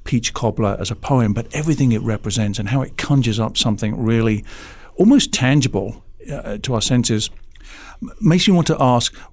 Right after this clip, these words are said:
what is it about your dexterity with language that can conjure that? And how did you layer that even further by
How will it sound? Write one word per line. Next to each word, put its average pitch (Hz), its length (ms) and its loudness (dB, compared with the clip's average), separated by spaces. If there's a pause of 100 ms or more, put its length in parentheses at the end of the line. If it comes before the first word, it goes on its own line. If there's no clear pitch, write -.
(840)
what 135 300 2
is 180 160 4
it 135 60 4
about 110 460 0 (460)
your 110 680 0
dexterity - 840 -2
with 113 160 -2
language 104 420 0
that 127 140 -6
can 113 180 0
conjure 143 480 2
that? 101 300 -2 (420)
And 117 100 4
how 147 360 2
did 139 200 2
you 117 320 4 (240)
layer 117 460 2
that 107 260 2
even 117 280 0
further 123 560 2
by 120 840 0